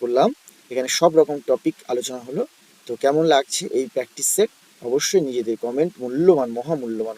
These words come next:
কমেন্ট জানাবে এবং, উম, আরও বেশি করে লড়াই করবে, পরিশ্রম করবে, হার্ড ওয়ার্ক করবে, বেশি বেশি করে, আহ, টপিক আমাকে মেসেজ করবে, "দাদা, এই টপিকে ভিডিও করুন।" আর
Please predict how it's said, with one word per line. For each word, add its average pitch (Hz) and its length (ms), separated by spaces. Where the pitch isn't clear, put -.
কমেন্ট 127 300
জানাবে 117 320
এবং, 123 300
উম, 117 260
আরও 127 200
বেশি 143 280
করে 131 280
লড়াই 131 240
করবে, 135 420
পরিশ্রম 127 380
করবে, 131 240
হার্ড 117 260
ওয়ার্ক 123 240
করবে, 123 240
বেশি 139 240
বেশি 143 220
করে, 120 240
আহ, 120 420
টপিক 139 300
আমাকে 127 280
মেসেজ 123 320
করবে, 147 300
"দাদা, 127 140
এই 127 80
টপিকে 123 360
ভিডিও 117 280
করুন।" 147 240
আর 120 60